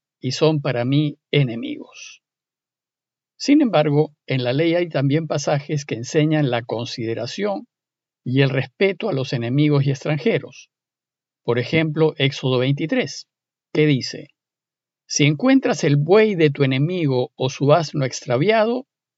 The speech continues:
se lo llevarás. Y si ves caído bajo la carga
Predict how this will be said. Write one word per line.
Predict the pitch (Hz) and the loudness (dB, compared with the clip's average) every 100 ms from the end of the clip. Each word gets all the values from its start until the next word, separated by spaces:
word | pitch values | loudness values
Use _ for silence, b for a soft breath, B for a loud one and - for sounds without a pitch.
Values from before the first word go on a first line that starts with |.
| _ | _
se | - 143 | -2 0
lo | 131 | 2
llevarás. | 123 113 113 113 - - - _ _ _ _ _ _ _ _ | 0 -2 -4 -6 -10 -16 -20 _ _ _ _ _ _ _ _
Y | 113 | -10
si | - 120 | -6 -2
ves | 208 - | -2 2
caído | 165 180 190 160 | 2 4 4 4
bajo | 143 143 | 2 4
la | 143 | 2
carga | 139 175 160 123 120 - | 2 4 4 2 -2 -6